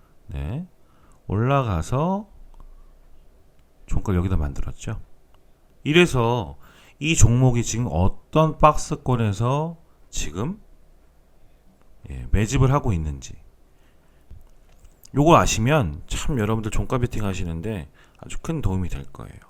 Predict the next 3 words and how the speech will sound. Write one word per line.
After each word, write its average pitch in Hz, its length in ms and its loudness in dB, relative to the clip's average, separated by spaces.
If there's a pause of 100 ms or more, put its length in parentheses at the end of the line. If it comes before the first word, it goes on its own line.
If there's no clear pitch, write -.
(920)
네, 92 220 -2
오늘은 123 680 2
제가, 101 680 -4